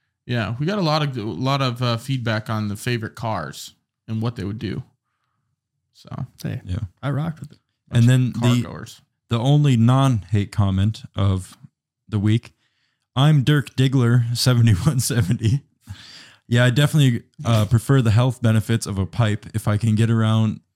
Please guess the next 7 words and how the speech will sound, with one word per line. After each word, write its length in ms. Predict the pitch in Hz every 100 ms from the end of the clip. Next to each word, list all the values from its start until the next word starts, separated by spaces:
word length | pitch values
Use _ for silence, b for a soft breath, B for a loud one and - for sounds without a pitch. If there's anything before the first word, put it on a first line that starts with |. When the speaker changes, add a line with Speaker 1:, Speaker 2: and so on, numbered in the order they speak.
| -
Speaker 3:
the 300 | 104 104 101
fidgeting 540 | - 120 107 113 113 104
of 160 | 104
just 180 | 95 101
smoking 360 | - 110 104 101
a 40 |
cigarette. 540 | - 110 98 98 98